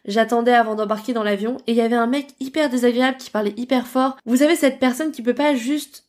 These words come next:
être calme dans les transports et tout et qui est obligée de parler hyper fort dans l'avion et tout. Et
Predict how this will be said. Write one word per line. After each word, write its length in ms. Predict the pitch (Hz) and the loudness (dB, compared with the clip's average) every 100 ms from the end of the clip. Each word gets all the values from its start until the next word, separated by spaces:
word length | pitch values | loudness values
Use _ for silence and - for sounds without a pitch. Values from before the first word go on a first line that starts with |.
| - | -2
être 220 | 226 226 | -2 -2
calme 420 | - 269 269 226 | 0 2 2 -2
dans 160 | 196 220 | 0 0
les 120 | 220 | 0
transports 600 | 214 240 226 269 262 262 | -4 -6 -2 2 4 2
et 120 | 233 | 0
tout 180 | 226 277 | -2 -4
et 100 | 220 | -4
qui 120 | 208 | 0
est 20 | 226 | -2
obligée 280 | 208 262 | 0 0
de 100 | 240 | 0
parler 300 | 220 214 208 208 | 0 -2 -2 -4
hyper 360 | 247 254 262 254 | -6 0 -2 -2
fort 360 | - 254 262 | -2 0 0
dans 120 | 240 | 0
l'avion 340 | 214 214 208 262 | 0 0 0 -2
et 100 | 220 | -2
tout. 220 | - 269 - | -8 -8 0
Et 320 | 240 240 - | 0 0 -10